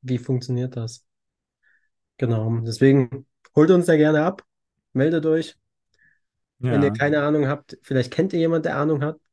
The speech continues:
Speaker 1: hat. Und leitet die Person gerne an uns weiter.
Speaker 2: Das wär sehr, sehr nice. Hast du, soll ich ein bisschen Random Fact noch einbringen?
Speaker 1: Hau
Speaker 2: Weil es ja
Speaker 1: raus.
Speaker 2: grad hier, wir springen ja gerade von einem Thema eh zum nächsten, deswegen ist es
Speaker 1: Ja.
Speaker 2: <laughs> mir vollkommen egal.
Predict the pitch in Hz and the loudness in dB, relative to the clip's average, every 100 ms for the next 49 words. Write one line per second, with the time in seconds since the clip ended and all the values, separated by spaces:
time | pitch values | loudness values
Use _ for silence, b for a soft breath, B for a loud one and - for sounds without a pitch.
0 | _ 151 160 - _ _ b b b _ | _ -6 -6 -10 _ _ b b b _
1 | _ _ _ _ _ _ _ _ - 135 | _ _ _ _ _ _ _ _ -4 0
2 | 113 120 - 120 117 117 113 110 123 117 | 0 -2 -6 -6 -4 -4 -4 -4 -4 -4
3 | 110 - 120 120 - _ _ _ _ _ | -6 -8 -12 -12 -18 _ _ _ _ _
4 | _ _ _ _ _ 87 87 90 95 98 | _ _ _ _ _ -20 -12 -8 -6 -4
5 | 95 87 87 - 110 - 104 101 104 107 | -6 -6 -8 -8 -8 -6 -8 -6 -8 -6
6 | 120 - 104 101 92 107 151 139 160 - | -8 -6 -6 -4 -4 -6 -6 -6 -8 -8
7 | 139 - 151 156 147 147 160 _ _ _ | -12 -10 -12 -10 -8 -8 -10 _ _ _
8 | 123 113 110 101 - 95 - 95 92 95 | -2 0 -2 -4 -6 -8 -8 -8 -6 -8
9 | - 113 110 101 98 98 107 98 104 107 | -8 -8 -4 -4 -4 -6 -8 -8 -8 -8
10 | 147 95 104 - 98 98 104 - 104 104 | -8 -8 -8 -6 -4 -4 -4 -6 -8 -6
11 | 101 - 113 - 170 170 - - 294 147 | -8 -10 -14 -2 4 4 4 0 0 -2
12 | 139 - 214 202 240 135 127 120 117 117 | 2 4 6 6 4 0 -4 -4 -4 -2
13 | 113 117 117 | -2 -4 -6